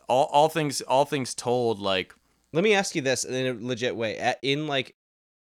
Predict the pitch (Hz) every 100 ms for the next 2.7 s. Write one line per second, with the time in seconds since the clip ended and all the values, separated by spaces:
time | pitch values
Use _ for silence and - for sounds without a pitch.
0 | _ 120 117 123 - 117 - 123 113 107
1 | _ _ 113 117 107 107 107 - 120 117
2 | 113 110 - - 110 104